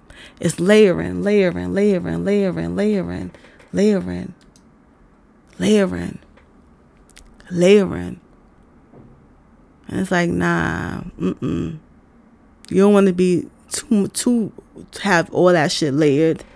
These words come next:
Be looking crazy up in the nut house, okay? You feel what I'm saying? Like, just,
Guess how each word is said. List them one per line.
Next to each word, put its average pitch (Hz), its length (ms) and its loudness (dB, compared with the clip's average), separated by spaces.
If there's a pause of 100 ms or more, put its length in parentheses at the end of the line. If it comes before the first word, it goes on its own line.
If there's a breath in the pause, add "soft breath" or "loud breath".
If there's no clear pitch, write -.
(920 soft breath)
Be 180 100 4
looking 190 340 2
crazy 165 540 4
up 165 200 0
in 185 100 4
the 180 80 4
nut 180 280 4
house, 156 760 -2
okay? 220 680 4 (600 soft breath)
You 240 240 10
feel 277 240 10
what 262 40 8
I'm 254 160 4
saying? 254 420 6
Like, 190 260 8
just, 220 480 8